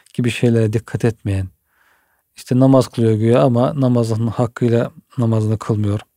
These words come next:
Cami adabına hakkıyla riayet edemiyor. Oraya geliş maksadını kavrayamamış. Böyle insanlar olur diyor. "Huşulu bir insan bulamayacağın günler yakındır," diyor. İlmin insanlardan alınması,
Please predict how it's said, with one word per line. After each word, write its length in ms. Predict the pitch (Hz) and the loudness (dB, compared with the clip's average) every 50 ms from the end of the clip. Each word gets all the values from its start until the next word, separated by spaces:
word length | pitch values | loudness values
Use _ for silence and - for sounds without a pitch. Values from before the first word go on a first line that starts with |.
| _ _ _ _ _ _ _ - _ _ _ _ - | _ _ _ _ _ _ _ -20 _ _ _ _ -4
Cami 320 | - 120 117 117 117 127 | 0 2 4 4 4 2
adabına 540 | 131 127 120 117 110 117 110 107 113 110 110 | 2 2 0 0 0 0 -2 0 -2 -2 -4
hakkıyla 440 | 120 123 - - - 113 110 107 107 | -4 -6 -8 -8 -6 -4 -4 -2 0
riayet 280 | 113 117 113 104 - | 2 2 0 0 -2
edemiyor. 420 | 110 110 104 104 98 95 98 - - _ _ _ _ _ _ _ _ _ _ _ _ _ _ _ _ _ _ _ _ _ _ | -2 -2 -2 -2 -4 -6 -6 -10 -12 _ _ _ _ _ _ _ _ _ _ _ _ _ _ _ _ _ _ _ _ _ _
Oraya 300 | - 147 135 131 127 123 | -2 2 4 4 4 4
geliş 340 | 117 123 127 120 - - - | 4 4 2 2 2 0 0
maksadını 500 | 123 117 - - - 110 123 113 117 113 | 0 0 0 -2 -4 -2 -2 0 -2 -2
kavrayamamış. 840 | - - 127 123 117 120 117 107 101 98 92 95 98 - - - - _ _ | 0 2 2 2 4 4 2 2 0 -2 -6 -6 -8 -10 -12 -12 -16 _ _
Böyle 220 | 160 139 120 123 | 0 2 2 2
insanlar 480 | 135 127 - - 123 117 117 117 113 113 117 151 156 - _ _ _ _ _ - _ _ _ - - _ _ _ | 0 -2 -2 -4 -2 -2 0 -2 -2 -2 -4 -8 -10 -14 _ _ _ _ _ -20 _ _ _ -20 -20 _ _ _
olur 340 | - 139 127 117 104 95 | 2 2 4 4 2 0
diyor. 220 | 92 104 107 120 127 - _ _ _ - - - - _ | 0 -2 -2 -2 -4 -8 _ _ _ -20 -20 -20 -20 _
"Huşulu 460 | - - 139 - - 135 123 123 117 | -4 -4 -4 0 2 2 2 4 2
bir 100 | 139 135 | 2 2
insan 380 | 131 117 - - - 113 110 | 2 0 -2 -2 -4 -4 0
bulamayacağın 560 | 117 123 135 127 120 110 104 95 107 104 101 101 | 2 4 4 4 4 2 0 0 0 -2 0 0
günler 340 | 120 120 117 110 123 135 - _ _ _ _ _ _ _ _ _ _ _ _ - | 2 2 2 2 2 2 0 _ _ _ _ _ _ _ _ _ _ _ _ 2
yakındır," 520 | 156 127 - - 127 113 101 98 95 87 | 2 4 4 2 0 0 0 -2 -4 -4
diyor. 300 | 92 90 85 80 - - _ _ _ _ _ _ _ _ _ _ _ _ _ _ _ _ _ _ _ _ _ _ _ _ _ _ _ _ _ _ _ _ | -8 -10 -10 -10 -14 -18 _ _ _ _ _ _ _ _ _ _ _ _ _ _ _ _ _ _ _ _ _ _ _ _ _ _ _ _ _ _ _ _
İlmin 360 | 185 165 165 170 180 185 190 | 4 6 8 8 8 8 8
insanlardan 600 | 180 175 160 165 - 165 165 165 165 160 151 170 | 6 6 4 6 4 4 6 6 6 6 6 6
alınması, 680 | 156 147 139 139 127 131 127 123 - - 180 190 196 | 6 6 6 6 6 4 2 2 2 0 0 2 0